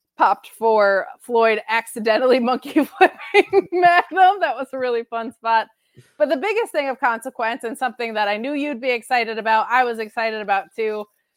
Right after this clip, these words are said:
Brian Keith defeating Jack Cartwheel, and there were stakes with this one, which was that sixth entrance spot into the Survival of the Fittest match, which I thought was a really unique and wise decision for, like, a zero hour type situation where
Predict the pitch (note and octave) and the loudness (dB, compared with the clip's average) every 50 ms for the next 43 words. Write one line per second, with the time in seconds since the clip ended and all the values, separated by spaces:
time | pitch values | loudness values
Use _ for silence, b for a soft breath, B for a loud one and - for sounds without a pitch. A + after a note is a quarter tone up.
0 | _ _ - C4+ C#4 D4 D#4 D#4 - - D4 D4+ D4+ C#4+ - C4 A#3+ A3+ _ _ | _ _ -2 0 0 2 0 -2 -8 -10 -10 -10 -10 -8 -6 -6 -6 -6 _ _
1 | _ - C4 C4+ C4 A3 B3 A#3+ A3+ F#3+ - A3+ A3+ A#3 A#3 - B3 B3 B3 G3+ | _ -10 -8 -8 -6 -6 -8 -8 -8 -4 -2 0 0 0 -2 -2 -2 -2 -2 -4
2 | G#3 A3 G#3 G3+ G3 F#3 G3+ A#3 A3 G#3 G#3 G3 F#3 - - D4 E4 G4 - - | -4 -4 -2 -2 -2 -2 -4 -6 -6 -6 -8 -10 -12 -10 -8 -6 -6 -6 -8 -10
3 | - A#3+ A#3 - G#3 G#3 G#3+ - - D4+ G3+ G3 G3+ G3+ G3 G3+ - - G3+ G#3+ | -8 -8 -6 -4 -6 -6 -6 -6 -6 -4 -4 -4 -4 -6 -8 -10 -10 -8 -6 -2
4 | A3 G#3+ G#3+ G#3+ G#3 G3+ _ _ _ _ _ _ - B3 A#3 A3 - - - D4 | -2 -2 -2 -2 -6 -10 _ _ _ _ _ _ -2 -2 -2 -2 -4 -6 -4 -4
5 | C#4+ C#4+ - - _ - B3+ C4 C#4 - C4+ A#3+ A3+ G3 - - _ - G#3+ A3 | -4 -4 -8 -12 _ -4 -4 -4 -4 -6 -8 -8 -8 -10 -14 -12 _ 0 0 2
6 | G#3+ G#3 F3 - - A3 A3+ A3+ A3+ A#3 A3+ - - A#3 A3 A3 A3 G#3+ G3 G3+ | 2 0 -2 -4 -8 -8 -8 -6 -6 -8 -10 -10 -8 -8 -6 -4 -4 -6 -6 -8
7 | - - G#3 G3+ G#3 G#3 G3+ G3+ G3+ F#3+ F#3 E3 F#3+ - - A#3 A#3 A#3+ A#3+ - | -8 -6 -2 0 0 0 0 0 -4 -4 -4 -6 -8 -8 -6 -6 -6 -6 -6 -4
8 | A3+ G#3 G3+ G3 - G#3 G3+ - D#3+ D#3+ - C#4+ D#4 E4 G4+ G4 E4 G4 C4+ A3+ | -4 -2 -2 -4 -4 -8 -12 -12 -12 -6 -2 0 0 0 0 -4 -4 -4 -6 -6
9 | G#3 G#3 A#3 A#3+ B3 C4 B3+ A#3 A#3+ A3 G#3+ G#3+ G#3+ A3+ C4+ C4 _ _ - A3 | -6 -4 -4 -4 -2 -4 -4 -6 -6 -8 -6 -6 -6 -8 -8 -10 _ _ -8 -8
10 | A3 G#3+ G#3+ G#3 G3+ - _ _ _ _ _ _ - G#3+ A#3 A#3+ B3 B3+ B3+ A#3+ | -8 -6 -8 -10 -10 -12 _ _ _ _ _ _ 0 4 6 6 6 6 4 0
11 | A3 - A3 G#3 - - - B3 A#3 A3+ A#3 A3+ G#3 G3+ G3+ G3 - _ _ - | -6 -10 -14 -14 -10 -4 -2 -2 0 0 -2 -2 -2 -4 -6 -8 -10 _ _ -4
12 | G#3+ G#3 G#3+ G#3 F#3 G3+ G3 F#3+ - - G#3 F#3+ F#3+ F#3+ F#3+ A3 A3+ G#3+ G#3+ G3+ | -2 -2 -2 -2 -2 -2 -4 -4 -4 -4 -4 -4 -4 -4 -2 0 0 2 2 2
13 | G3 G3 F3+ G3 F#3+ F#3 F#3 F#3 F3+ - - G#3+ G3+ F#3+ _ - G#3 - - G3+ | 2 2 2 2 0 0 0 -2 -4 -4 -6 -6 -6 -6 _ -14 -18 -14 -10 -8
14 | F#3+ F#3 F#3 G3 - - F#3 F#3 F#3 F3 F3+ F3+ F3 F3 F3 F3 F3+ | -6 -6 -6 -6 -6 -8 -10 -8 -8 -6 -6 -4 -4 -4 -4 -6 -8